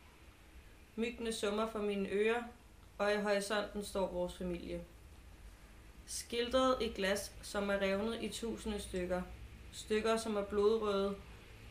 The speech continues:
og har mistet de skarpe kanter, så de aldrig igen kan limes sammen til et helt billede. Den ånder mig i nakken. Det har den altid gjort. Og det vil den nok altid gøre. Ligesom den gør det, når jeg om få måneder bliver færdiguddannet socialrådgiver,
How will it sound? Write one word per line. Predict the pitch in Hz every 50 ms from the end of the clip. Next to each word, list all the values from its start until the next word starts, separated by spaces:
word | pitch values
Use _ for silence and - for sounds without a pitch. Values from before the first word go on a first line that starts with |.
| - -
og | 208 214
har | 214 220
mistet | 220 226 226 - - 254 233 226
de | 233 220
skarpe | - - 202 202 202 202 226 226 -
kanter, | 214 196 196 196 208 214
så | 214 214 226 208
de | 202 - - -
aldrig | 196 202 214 233 254 233
igen | 220 226 208 196 202
kan | 196 - 214 202
limes | 196 196 190 190 185
sammen | - - 214 190 185 185 196 196 190 -
til | - 202
et | 190 185
helt | 190 208 196 185 - -
billede. | 185 175 175 175 180 175 - - - - - - - - - - - - - - - - - - - - - - - - - -
Den | 202 202
ånder | - 190 190 208 208
mig | 214 214 202 196 185
i |
nakken. | 180 165 165 165 170 180 175 - - - - - - - - - - - - - - - -
Det | 202 196
har | 202 196
den | 202 - -
altid | 202 - - - - 202 190
gjort. | 190 - 180 170 - - - - - - - - - - - - - - - - -
Og | 208 202
det | 220 226 220
vil | 233 226
den | 220
nok | 214 208 208 208 -
altid | - 202 190 - - - 208 202 196 -
gøre. | 180 170 165 165 180 180 180 - - - - - - - - - - - -
Ligesom | 214 226 226 247 262 247 220
den | 226 208 196
gør | 190 196 185 185
det, | 190 226 226 226 - - - - - - - - - - - - - - - - - -
når | 214 202
jeg | 202 196 190
om | 190 196 -
få | - 262 247 226
måneder | 214 208 196 208 220 214 208 208
bliver | 202 196 185
færdiguddannet | - 208 208 208 208 214 233 226 214 214 202 202 196 190
socialrådgiver, | - 214 208 - 220 202 196 202 196 196 196 202 202 190 190 185